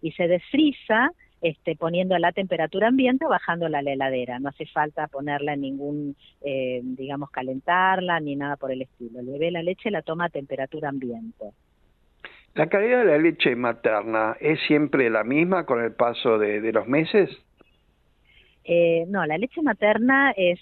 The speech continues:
Speaker 1: un elemento vivo que va cambiando, eh, no solamente con el paso del tiempo, sino también a lo largo del, del día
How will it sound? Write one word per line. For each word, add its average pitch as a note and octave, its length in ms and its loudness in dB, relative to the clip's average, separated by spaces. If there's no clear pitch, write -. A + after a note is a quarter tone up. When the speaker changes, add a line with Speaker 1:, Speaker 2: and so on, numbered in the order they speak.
Speaker 1:
un E3+ 340 -4
elemento D#3+ 640 -2
vivo G#3+ 540 2
que E3+ 120 0
va A3 120 4
cambiando, G#3 1040 0
eh, D3 520 -4
no G3+ 120 -6
solamente F3+ 520 -2
con D3+ 180 -8
el C#3+ 80 -8
paso D#3 260 -6
del D#3 140 -6
tiempo, A3 360 0
sino D#3+ 260 -8
también D#3 380 -2
a F3+ 60 0
lo D3+ 120 -2
largo D#3+ 280 0
del, C#3+ 340 -4
del C#3 180 -8
día F3+ 440 0